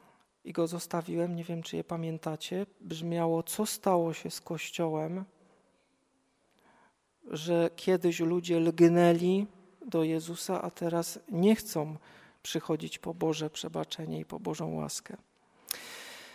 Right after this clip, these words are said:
I odpowiem w ten sposób. Y, niedawno na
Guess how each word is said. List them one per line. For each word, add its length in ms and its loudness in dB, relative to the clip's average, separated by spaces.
I 80 8
odpowiem 500 8
w 60 -6
ten 200 4
sposób. 460 -2
Y, 340 0
niedawno 600 8
na 460 2